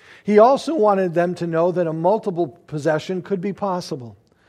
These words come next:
that there would be, there could be more than one demon within a person, and that is the case here. I frankly, if I'm coming face to face with someone who is demon possessed, the last thing I care about is the demon's name.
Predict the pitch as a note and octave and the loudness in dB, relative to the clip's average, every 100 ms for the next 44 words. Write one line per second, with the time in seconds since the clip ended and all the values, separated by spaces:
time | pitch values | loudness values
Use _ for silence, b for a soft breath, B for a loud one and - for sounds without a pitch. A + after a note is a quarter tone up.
0 | b b b b F#3+ F3 F#3 G#3+ F#3+ G#3 | b b b b 0 2 4 4 0 -2
1 | F3 F3 A#3 G#3 F#3 E3+ F3 F#3+ F3+ F3 | -2 0 -2 -2 -2 0 2 2 0 0
2 | E3+ F#3 G3+ F3+ G3+ G3+ E3 D#3 D#3+ D#3+ | 2 2 2 0 0 0 0 -2 -4 -2
3 | E3 E3 D#3 - F#3 - B2+ A#2+ b b | -2 -2 -4 -4 -4 -4 -12 -12 b b
4 | b b b - D#3 C#3+ E3 E3+ F3+ F3+ | b b b -4 -2 2 2 4 2 0
5 | E3+ D3+ E3+ - D#3 C#3+ C#3 - _ - | -2 -2 -6 -2 0 0 -4 -14 _ -6
6 | F#3 C#3+ G#2 - _ _ _ _ _ b | -2 -2 -4 -12 _ _ _ _ _ b
7 | b b b b b b _ _ _ - | b b b b b b _ _ _ -2
8 | G#3 C#4 - G#3+ G3+ F#3+ F3+ E3+ - _ | 2 2 2 0 2 6 6 4 -2 _
9 | _ E3 G#3+ A#3+ - G#3 F#3 E3+ G3 F3+ | _ -2 -2 -2 0 0 0 0 0 2
10 | - - D#3+ D3 D3+ D#3 C#3+ - F3+ F3+ | -2 -2 0 0 -4 -8 -8 -4 -2 -2
11 | E3 D#3+ D3 C3 D#3+ E3 D3+ - C3+ D#3 | -4 -4 -6 -4 -4 -4 -6 -6 -2 0
12 | D#3 - D3 D3+ F3+ G#3+ G#3 F3+ D#3 - | 0 -2 0 2 2 0 -4 -2 -4 -4
13 | E3+ D#3+ B2+ B2+ C3 A#2+ C3+ B2 C#3+ C#3 | -4 -2 -2 -2 -2 -4 -8 -6 -8 -8
14 | B2+ A#2+ A#2+ G#2 F#2+ | -10 -10 -12 -12 -18